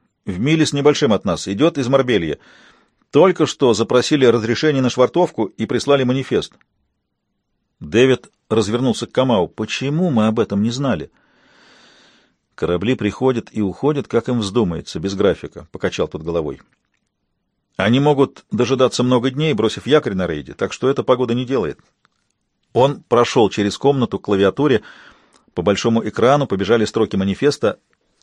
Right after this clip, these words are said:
Дэвид обвел взглядом комнату. «Что на борту? Вооружение? И раз уж об этом речь, что такое, черт возьми, чумная баржа?»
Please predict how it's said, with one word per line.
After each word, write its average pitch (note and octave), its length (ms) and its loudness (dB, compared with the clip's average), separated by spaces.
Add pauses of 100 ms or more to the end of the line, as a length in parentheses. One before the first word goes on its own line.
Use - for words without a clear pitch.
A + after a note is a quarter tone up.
(160)
Дэвид B2 380 2
обвел A#2 320 2
взглядом A#2 360 2
комнату. F#2+ 500 -2 (680)
«Что - 240 0
на A#2+ 100 4
борту? G#2+ 360 0 (500)
Вооружение? A#2+ 640 2 (720)
И F#2+ 180 -8
раз G#2 260 0
уж - 120 -8
об A2+ 120 4
этом A2 220 4
речь, C3+ 200 2
что - 280 2
такое, D3+ 520 0
черт C3+ 340 0
возьми, C3 300 2
чумная C3+ 320 0
баржа?» F2 360 0